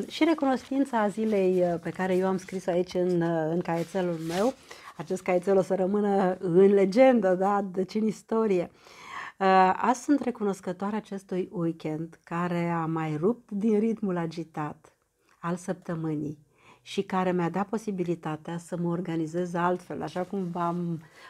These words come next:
v-am și spus, astăzi este o zi, mi s-a părut foarte lungă, da? O zi foarte lungă, fiindcă am făcut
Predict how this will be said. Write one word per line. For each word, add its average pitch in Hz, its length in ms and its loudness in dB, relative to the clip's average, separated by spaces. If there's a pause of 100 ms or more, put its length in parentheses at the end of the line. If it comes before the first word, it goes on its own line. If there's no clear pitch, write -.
v-am 170 260 -4
și 190 260 -4
spus, 196 520 -2
astăzi 185 400 -8
este 185 220 -6
o 180 100 2
zi, 196 300 -2 (260)
mi - 80 -10
s-a 233 120 2
părut 262 200 -2
foarte 277 460 4
lungă, 240 460 2
da? 170 220 -4
O 180 100 -2
zi 180 120 -6
foarte 220 340 -6
lungă, 233 320 2
fiindcă 214 300 -6
am - 220 -20
făcut - 240 -10